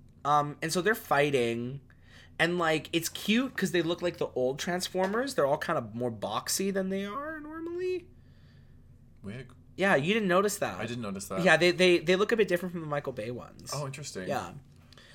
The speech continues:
Speaker 2: Well, good.
Speaker 1: Well, good, 'cause
Speaker 2: Because this was better.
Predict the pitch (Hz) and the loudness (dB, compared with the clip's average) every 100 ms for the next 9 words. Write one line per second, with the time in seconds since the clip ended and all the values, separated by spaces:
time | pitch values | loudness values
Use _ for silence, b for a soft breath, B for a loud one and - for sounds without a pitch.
0 | b b b - 113 101 98 82 - - | b b b -10 -8 -4 -4 -6 -14 -4
1 | 175 151 147 117 92 113 139 127 117 113 | 0 0 2 0 0 -6 -2 -2 -2 -4
2 | 127 107 110 95 80 - | -4 -6 -8 -6 -8 -10